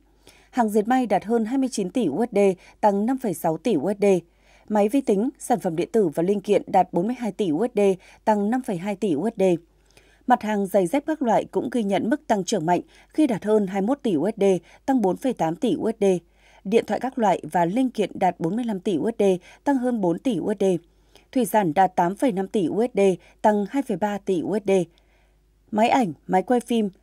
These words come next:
và linh kiện tăng một phẩy ba tỷ U S D. Gỗ và sản phẩm gỗ đạt hơn mười hai tỷ U S D, tăng hơn một phẩy một tỷ U S D. Về thị trường, Mỹ vẫn là quốc gia nhập khẩu hàng hóa của Việt Nam lớn nhất khi đạt tám mươi lăm tỷ U S D, chiếm ba mươi phần trăm thị phần.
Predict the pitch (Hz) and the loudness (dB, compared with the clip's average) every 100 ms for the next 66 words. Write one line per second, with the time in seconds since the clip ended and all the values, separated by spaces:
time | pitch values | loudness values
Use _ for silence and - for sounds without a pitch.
0 | - 196 208 220 - 208 - _ - 285 | 0 2 2 -2 2 2 2 _ -4 0
1 | 247 190 180 165 190 180 180 151 202 196 | 0 0 -2 -2 -4 -2 -2 -2 0 2
2 | 180 - _ _ _ _ - 208 - 262 | 0 -2 _ _ _ _ 0 2 2 -2
3 | - 196 196 165 143 - 294 220 190 233 | -2 -4 -2 -2 0 0 0 -2 -2 -4
4 | 196 170 208 190 170 165 214 202 185 - | -4 -4 -6 -4 -4 -2 0 2 0 -2
5 | - - 277 254 262 220 156 190 175 170 | -14 -4 -2 0 0 0 -2 -2 0 0
6 | 196 165 160 202 185 180 - - - - | -2 -4 -4 -4 0 -2 -4 -16 -20 -20
7 | - _ _ - 233 226 202 220 185 151 | -20 _ _ -2 0 0 -2 0 0 -2
8 | _ _ - 208 175 277 240 294 254 311 | _ _ -6 -2 -2 -2 -2 -2 -2 -4
9 | - 226 196 180 - 190 170 156 160 165 | -2 -2 0 -4 -2 -4 -4 -6 -6 -6
10 | 202 170 170 202 196 175 170 185 330 - | -6 -6 -4 -2 -2 2 2 2 -2 -4
11 | _ _ 311 247 226 - - 180 247 220 | _ _ -2 2 0 0 -2 0 0 -4
12 | 185 185 175 226 202 185 - - - 214 | -2 -2 0 0 0 0 -4 -16 0 0
13 | 226 247 240 233 175 151 185 170 - 190 | 2 0 -2 -2 -4 -2 -4 -4 -2 2
14 | 160 | 2